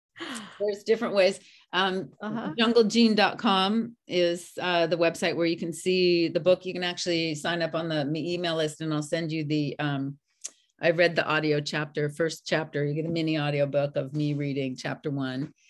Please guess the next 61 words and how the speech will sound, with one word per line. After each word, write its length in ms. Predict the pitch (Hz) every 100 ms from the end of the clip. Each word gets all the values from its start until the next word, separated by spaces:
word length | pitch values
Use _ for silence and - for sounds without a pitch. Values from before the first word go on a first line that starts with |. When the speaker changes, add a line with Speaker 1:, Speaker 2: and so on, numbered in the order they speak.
| _ _ _ _
Speaker 1:
Um, 260 | 185 170 156
I 140 | 160
also 200 | 165 160
have 200 | 180 156
two 180 | 147 185
websites. 640 | 170 147 147 143 135 143
Well, 220 | 170 147 131
they're 140 | 143 143
the 60 |
same 220 | - 190
website, 480 | 170 151 147 139 127
but 100 | 123
two 120 | 117 156
U 200 | 147 139
R 120 | 127
Ls. 400 | 123 113 120 -
One 240 | 143 139
is 140 | 123 -
easy 240 | 143 135
to 60 | 131
remember, 380 | 131 156 180 185
<laughs> 60 | 214
the 140 | 247
other 140 | -
not 300 | 240 277 208
so. 200 | - 202 202 220 - 214
Speaker 2:
<laughs> 380 | - 151 - _
Speaker 1:
Geraldine 500 | 196 185 190 185 180
Gendreau 600 | 175 175 170 156 175 170
dot 260 | 170 165 -
com, 420 | 214 160 151 160
which 200 | 170 156
is 60 | 165
a 100 | 165
bit 80 | 165
Speaker 2:
Uh-huh. 120 | 240
Speaker 1:
of 100 | 165
a 40 | 170
mouthful, 600 | 156 - - 151 143 160
and 140 | 151
you 60 | 151
have 180 | 160 147
to 80 | 147
learn 200 | 156 156
how 120 | 151
to 80 | 143
spell 280 | - 143 143
both 360 | 151 151 151
names, 420 | 147 139 131 151 -
but, 240 | 143 135 - _ _
um, 220 | 160 156 147
Geraldine 600 | 180 160 160 151 151 147
dot 220 | 143 -
U 240 | 151 143
S 480 | 139 117 147 - -
will 160 | 160 165
go 160 | 151 147
to 100 | 123
the 80 |
same 280 | 139 139 127
site. 480 | 135 127 82 71 -